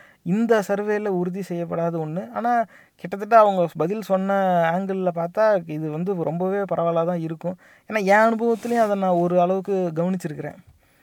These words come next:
அப்ப ஏன் அதை அப்படி செஞ்சோம் இந்த சர்வேவே அப்படின்னாக்க, இந்த ரெக்ரூட்டரை கேட்டா தான் தெரியும். அப்ப எப்படிலாம் வந்து பாரபட்சமா தனியார் நிறுவனங்கள்ல வேலைக்கு ஆள் எடுக்கிற அந்த செயல்பாடு வந்து நடந்துகிட்டு இருக்கு அப்படிங்கிறது.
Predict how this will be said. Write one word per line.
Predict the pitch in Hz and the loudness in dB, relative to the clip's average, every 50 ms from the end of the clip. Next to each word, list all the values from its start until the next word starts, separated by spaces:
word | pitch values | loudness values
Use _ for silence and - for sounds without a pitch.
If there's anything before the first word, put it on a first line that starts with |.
| _ _ _ _ _ | _ _ _ _ _
அப்ப | - 180 180 214 214 202 | -4 -2 0 0 0 0
ஏன் | 175 175 196 214 | 2 2 2 4
அதை | 233 233 226 214 190 190 | 6 6 6 6 4 2
அப்படி | 175 175 170 - | 0 0 -4 -6
செஞ்சோம் | - 180 185 196 190 196 190 | -6 -4 -4 -2 0 0 2
இந்த | 185 170 165 156 165 147 | 2 0 -2 -4 -6 -6
சர்வேவே | 165 165 165 170 175 170 165 175 175 | -6 -6 -4 -4 -2 -2 0 0 -2
அப்படின்னாக்க, | 160 156 165 160 160 156 - 226 | -2 -2 -6 -6 -8 -8 -8 -10
இந்த | 226 220 196 180 | -10 -4 -2 -2
ரெக்ரூட்டரை | 170 170 - 220 254 233 - 226 196 | -2 -2 -2 -6 -8 -6 -6 -6 -6
கேட்டா | 180 - 190 190 185 196 | -4 -4 -4 -2 -2 -2
தான் | 190 196 202 190 | -2 -2 -4 -6
தெரியும். | 180 165 165 175 175 170 - _ _ _ _ _ _ _ _ _ | -6 -6 -6 -6 -6 -8 -10 _ _ _ _ _ _ _ _ _
அப்ப | _ 160 160 - 185 | _ -8 -6 -4 -4
எப்படிலாம் | 165 156 165 175 - 214 214 208 202 202 202 202 | -4 -4 -6 -6 -6 -6 -6 -4 -4 -2 -2 -2
வந்து | 190 185 196 185 - | -2 -4 -4 -4 -4
பாரபட்சமா | 170 175 185 190 180 180 175 - - 180 175 185 190 185 | -4 -2 -2 -2 -4 -4 -8 -6 -6 -6 -4 -4 -4 -4
தனியார் | 180 165 170 175 185 185 175 175 | -4 -4 -2 -2 -2 -2 -2 -4
நிறுவனங்கள்ல | 170 165 165 170 165 165 165 165 160 160 160 160 180 175 170 | -4 -4 -4 -6 -6 -6 -6 -6 -6 -6 -4 -4 -2 -2 -2
வேலைக்கு | 160 156 160 170 175 170 165 160 156 _ - 165 160 160 - _ - _ _ _ _ | -2 -2 -2 -2 -2 -4 -4 -6 -10 _ -10 -8 -8 -10 -12 _ -20 _ _ _ _
ஆள் | - 151 165 175 | -8 -4 -2 -2
எடுக்கிற | 170 165 156 156 151 175 | -2 -2 -4 -6 -6 -6
அந்த | 170 160 156 147 | -6 -6 -6 -8
செயல்பாடு | 147 - - 160 165 170 165 160 160 156 151 147 | -8 -6 -4 -4 -4 -4 -4 -4 -6 -6 -6 -8
வந்து | 147 151 160 170 | -8 -8 -8 -8
நடந்துகிட்டு | 156 151 151 170 180 190 170 139 | -8 -6 -6 -6 -6 -6 -6 -8
இருக்கு | 147 143 135 160 156 | -10 -8 -6 -6 -6
அப்படிங்கிறது. | 143 143 151 147 143 143 131 131 | -6 -6 -8 -10 -10 -10 -12 -14